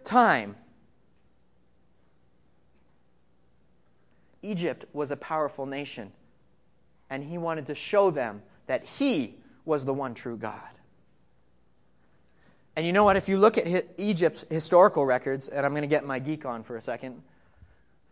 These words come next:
If you look at the Egyptian hi-, historical records, there are two pharaohs, uh, that could fit the bill on this Exodus. One that I'm gonna talk about is Pepi the second.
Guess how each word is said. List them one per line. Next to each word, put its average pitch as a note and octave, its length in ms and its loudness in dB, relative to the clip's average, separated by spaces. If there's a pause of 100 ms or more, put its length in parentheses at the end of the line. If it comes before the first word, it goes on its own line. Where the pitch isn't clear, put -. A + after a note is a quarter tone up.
(1200)
If - 180 -10
you F#3 80 2
look B3 140 6
at A#3 80 0
the F#3+ 100 2
Egyptian F3+ 460 0
hi-, D#3+ 180 -8
historical F#3+ 480 2
records, D3+ 380 0
there F#3 160 6
are D#3+ 120 6
two C#4 320 2
pharaohs, D#3 800 2 (300)
uh, D3 220 8
that D#3 260 0
could G3+ 320 2 (120)
fit - 280 4
the F3 80 -4
bill D#3 420 6 (340)
on D#3+ 200 -2
this D3+ 340 -6
Exodus. B2+ 540 -6 (340)
One A#3+ 420 2 (360)
that F3 120 4
I'm F#3+ 140 6
gonna F3+ 140 -2
talk F#3+ 320 -2
about B2+ 300 -4 (380)
is E3 400 0 (280)
Pepi G3+ 520 -2 (640)
the E3+ 140 0
second. - 460 0